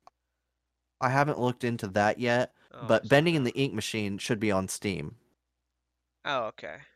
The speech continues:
Speaker 1: You
Speaker 2: Cool.
Speaker 1: should look into that one.
Speaker 2: I'll check it out, my s-, my friend.
Speaker 1: Yeah. You
Speaker 2: Hell
Speaker 1: got
Speaker 2: yeah.
Speaker 1: a, you got anything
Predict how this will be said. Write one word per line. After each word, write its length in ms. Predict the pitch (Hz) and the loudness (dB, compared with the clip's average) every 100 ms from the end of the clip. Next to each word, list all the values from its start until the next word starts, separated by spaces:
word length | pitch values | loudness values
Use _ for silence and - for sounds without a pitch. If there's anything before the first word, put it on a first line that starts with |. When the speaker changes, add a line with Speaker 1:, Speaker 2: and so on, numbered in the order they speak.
| _ _ _ _ _ _ _ _ _ _ _ - | _ _ _ _ _ _ _ _ _ _ _ -4
Speaker 1:
You 80 | 123 | -2
Speaker 2:
Cool. 0 | |
Speaker 1:
should 220 | - 127 | 0 2
look 180 | 120 117 | 2 2
into 160 | 104 | 0
that 260 | 95 98 - | 2 2 0
one. 180 | 82 85 _ _ _ _ _ _ _ _ _ _ _ _ _ _ _ - - _ _ _ _ _ _ _ _ _ _ _ _ _ _ - - | -6 -12 _ _ _ _ _ _ _ _ _ _ _ _ _ _ _ -20 -20 _ _ _ _ _ _ _ _ _ _ _ _ _ _ -20 -20
Speaker 2:
I'll 100 | 143 | -16
check 300 | - 120 - | -10 -10 -10
it 80 | 113 | -10
out, 260 | 110 107 - - | -8 -8 -12 -20
my 80 | 117 | -18
s-, 180 | - - - | -16 -18 -20
my 120 | 123 | -20
friend. 460 | - 123 113 123 - - _ _ _ _ _ _ _ - | -16 -14 -14 -16 -20 -20 _ _ _ _ _ _ _ -10
Speaker 1:
Yeah. 500 | 104 101 120 104 92 _ _ _ _ _ _ _ _ _ _ _ _ - | -2 2 4 2 -2 _ _ _ _ _ _ _ _ _ _ _ _ -12
You 80 | 123 | 0
Speaker 2:
Hell 100 | 151 | 6
Speaker 1:
got 200 | 185 175 | 8 8
Speaker 2:
yeah. 240 | 180 185 | 8 8
Speaker 1:
a, 40 | 180 | 6
you 120 | 160 | 2
got 180 | 160 185 | 6 8
anything 680 | 180 190 196 196 196 202 202 | 8 4 4 2 2 0 -6